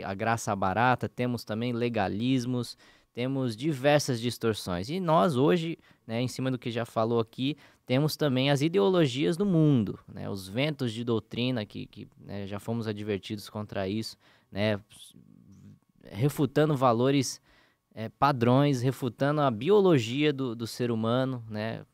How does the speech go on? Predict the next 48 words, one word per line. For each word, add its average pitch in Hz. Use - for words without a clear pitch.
Uma 98
pessoa 120
me 120
perguntar 117
como 123
é 120
que -
eu 117
me 113
sinto, 127
se -
eu 110
me 113
sinto 113
homem, 117
mulher, 104
não 113
binário, 107
cara, 120
isso 107
é 113
uma 117
aberração 143
pra 107
mim. -
Mas 107
enfim, 123
você 123
enxerga 156
isso 139
hoje? 139
Como 147
é 156
que -
você 156
tá 143
enxergando 139
o -
cenário 123
hoje, 120
é, 98
em 110
cima 135
de, 117
da 98
Bíblia, 120
da 104
fé? 123